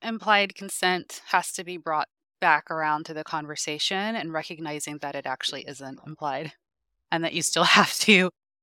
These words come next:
ask for consent, even in platforms where the goal is sex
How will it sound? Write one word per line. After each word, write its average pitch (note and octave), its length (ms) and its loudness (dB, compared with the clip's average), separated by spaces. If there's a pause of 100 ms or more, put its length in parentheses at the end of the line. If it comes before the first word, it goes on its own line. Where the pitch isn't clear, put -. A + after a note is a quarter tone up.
ask E3 340 8
for G#3 540 2
consent, C4 800 -4
even G3 320 -4
in E3+ 440 -2 (280)
platforms E3 680 0
where D#3 460 -8 (200)
the - 60 -18
goal E3 320 -6 (100)
is D3 420 -8 (320)
sex - 640 -4